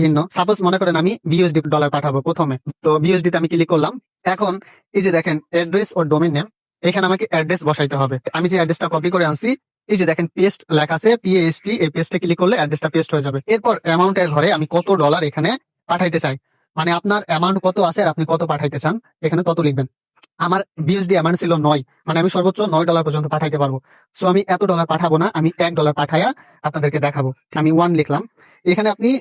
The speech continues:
যত পাঠাবেন তত লিখলেই হয়ে যাবে, যদি পর্যাপ্ত ডলার আপনার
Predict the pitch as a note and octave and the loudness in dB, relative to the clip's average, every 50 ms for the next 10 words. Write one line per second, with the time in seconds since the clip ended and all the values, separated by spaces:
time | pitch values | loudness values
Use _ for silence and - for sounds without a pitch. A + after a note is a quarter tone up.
0 | - D3 E3+ F3 G#3 G3+ G3 D#3+ D3+ E3+ D#3+ F#3 A#3 B3+ A#3+ - - E3+ E3 - | -2 -2 -2 -2 -2 -2 -2 0 0 0 -2 -2 -2 -2 -6 -6 -6 -6 -2 0
1 | E3 D#3 D#3 F3 F#3 A3+ C4 - _ _ _ _ _ D#3 D#3+ D#3 C#3+ C#3+ C3+ C3+ | 0 0 2 2 2 0 0 -2 _ _ _ _ _ 0 2 2 2 0 -2 -4
2 | C3 - _ _ - D#3 E3 E3+ G#3 G3+ F#3+ F3+ F#3 F3+ - G3 G3+ D#3 D3 D3+ | -8 -10 _ _ -6 -2 -2 0 0 0 0 0 0 0 0 0 0 2 2 0
3 | D#3 C#3+ - D#3 D#3 E3+ | 0 -2 -2 -2 -4 -2